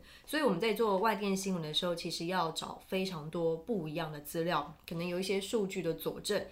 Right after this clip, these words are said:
然后不同家的媒体对于同一事件的报道是怎么样的一个看法，然后再去把它整理成，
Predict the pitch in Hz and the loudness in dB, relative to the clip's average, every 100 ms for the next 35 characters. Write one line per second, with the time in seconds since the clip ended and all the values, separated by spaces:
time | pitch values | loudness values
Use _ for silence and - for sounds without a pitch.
0 | - - - 165 175 285 214 202 214 202 | -14 -16 -6 -2 -2 0 2 4 4 4
1 | 160 156 196 185 226 190 156 160 165 185 | 0 0 0 2 4 4 0 -4 -2 0
2 | 202 226 196 196 156 - 175 - - - | 0 2 2 0 0 2 2 2 -2 0
3 | 214 190 147 175 170 160 160 160 170 - | -2 -2 -2 -2 -2 -4 -4 -2 -2 0
4 | 226 165 - - - - 190 208 196 196 | -2 -2 -4 -6 -6 -4 -2 0 -2 -6
5 | - 160 165 170 185 190 - 175 147 | -6 -4 0 2 2 2 -2 -4 -4